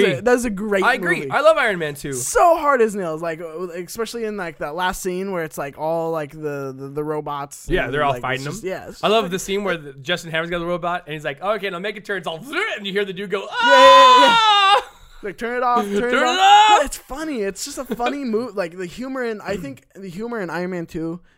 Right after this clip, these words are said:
Speaker 2: is probably some of the best humor in, like, like, the Marvel,
Speaker 1: That's got
Speaker 2: like,
Speaker 1: Sam
Speaker 2: universe.
Speaker 1: Rockwell.
Speaker 2: Yeah.
Speaker 1: You can't help but love something with Sam
Speaker 2: So,
Speaker 1: Rockwell.
Speaker 2: so good.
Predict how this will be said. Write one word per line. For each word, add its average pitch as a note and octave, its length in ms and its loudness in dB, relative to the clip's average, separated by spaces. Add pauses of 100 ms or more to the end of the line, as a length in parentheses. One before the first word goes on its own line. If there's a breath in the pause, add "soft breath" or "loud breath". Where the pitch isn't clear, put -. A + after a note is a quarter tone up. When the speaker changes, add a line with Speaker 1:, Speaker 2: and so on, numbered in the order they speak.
(100)
Speaker 2:
is D3 140 -12
probably D#3+ 340 -4
some E3 160 -10
of C#3+ 60 -10
the C#3 60 -12
best B2+ 240 -12
humor A#2+ 260 -14
in, A2 180 -16
like, G2+ 160 -18 (400)
like, A#2+ 240 -16
the - 60 -14
Marvel, A2 420 -14
Speaker 1:
That's D#3 120 -14
got G#3 80 -8
Speaker 2:
like, A2+ 80 -10
Speaker 1:
Sam D3+ 200 -6
Speaker 2:
universe. B2+ 260 -6
Speaker 1:
Rockwell. F#2+ 240 -16 (200)
Speaker 2:
Yeah. A#3 80 -8
Speaker 1:
You - 340 -20
can't A#2+ 300 -12 (280)
help A#2+ 200 -12
but A2 120 -14
love A2+ 220 -12 (200)
something G#2+ 280 -14
with G#2 100 -14
Sam G#2+ 200 -12
Speaker 2:
So, C4 240 -8
Speaker 1:
Rockwell. G#3+ 180 -10
Speaker 2:
so G#3+ 440 -8
good. B2 260 -18